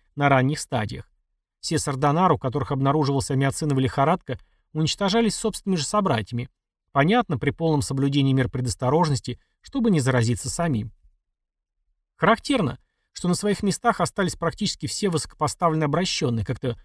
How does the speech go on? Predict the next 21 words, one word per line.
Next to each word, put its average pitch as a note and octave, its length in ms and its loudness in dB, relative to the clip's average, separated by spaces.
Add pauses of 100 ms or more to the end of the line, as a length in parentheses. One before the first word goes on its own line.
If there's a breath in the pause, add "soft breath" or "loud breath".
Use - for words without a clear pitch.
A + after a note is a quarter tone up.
(280)
Первый G3 300 4
оператор C3 460 0
Э C3+ 80 0
Д E3 140 0
Р, A3 120 2
магистр D3 460 2
академии, E3 640 2
ну G3+ 140 0
и, G#3+ 40 2
само A3+ 260 0
собой, F3+ 320 -2
еще F3 260 -2
раньше F3+ 300 0
обозначивший C3 680 0
свое C#3 260 0
отношение C#3 500 0
к - 80 -10
Акилу D#3+ 520 -2
Эрм C#3+ 360 2
Кириак C3+ 440 0
Йол F3+ 400 -2